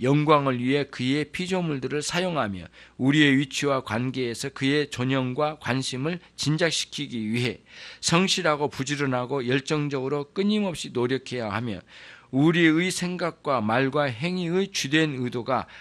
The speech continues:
하나님의 영광을 위한 것이 되도록 기도해야 하며 하나님께서 다, 또한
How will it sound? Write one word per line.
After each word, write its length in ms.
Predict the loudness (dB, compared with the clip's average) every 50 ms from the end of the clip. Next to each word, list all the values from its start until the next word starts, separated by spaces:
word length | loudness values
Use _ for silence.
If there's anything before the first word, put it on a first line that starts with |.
| -20 -10
하나님의 540 | -2 0 2 4 4 4 2 2 2 2 2
영광을 520 | 4 4 4 4 2 2 2 0 -2 -4 -2
위한 320 | -2 -2 -2 -2 -4 -4
것이 420 | -6 -6 -6 -6 -6 -6 -6 -8 -10 -18 -20 _ _ _
되도록 640 | -8 -4 2 4 6 6 6 6 4 0 _ _ _
기도해야 560 | -8 -6 -2 2 4 4 4 4 2 2 0
하며 320 | -2 -2 -2 -2 -2 -2 -4 -8 -12 -20 -20 -14 0
하나님께서 680 | 6 8 10 10 10 10 8 4 -2 -2 -4 -4 -4 -6
다, 300 | -8 -8 -6 -8 -8 -8 _ -4
또한 340 | -2 -2 0 -2 -2 -6